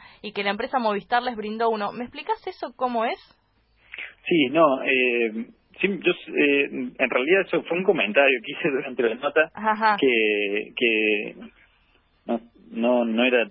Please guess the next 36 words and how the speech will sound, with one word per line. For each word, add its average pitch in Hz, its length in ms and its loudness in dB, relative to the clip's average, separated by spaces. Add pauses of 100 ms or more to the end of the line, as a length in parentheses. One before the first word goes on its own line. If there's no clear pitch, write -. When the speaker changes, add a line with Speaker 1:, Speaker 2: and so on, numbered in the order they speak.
(120)
Speaker 2:
tan, 120 420 -2
tan 123 220 -2
central 123 500 0
en 113 140 -4
lo 107 100 -2
que 107 120 0 (160)
estaba 127 300 2
<laughs> - 120 -6
comentando, 123 580 -2
pero 120 160 4
bueno. 127 200 4 (520)
Eh, 120 380 2
lo 127 220 0
que - 140 0 (720)
hay 180 220 2 (240)
disponible 151 760 0
son 147 180 2
mapas 139 400 4
mucho 156 220 -4
más 131 220 0
finos 151 280 0
de 107 80 0
la 107 80 0
movilidad 117 540 2
que - 80 -10
nos 113 140 -4
dicen 143 360 -2 (300)
de 127 80 2
dónde 160 340 2
a 131 40 4
dónde 147 320 2
se - 100 -8
mueve - 220 2
la - 100 -2
gente. 214 380 -4
Speaker 1:
Eso. 165 340 -10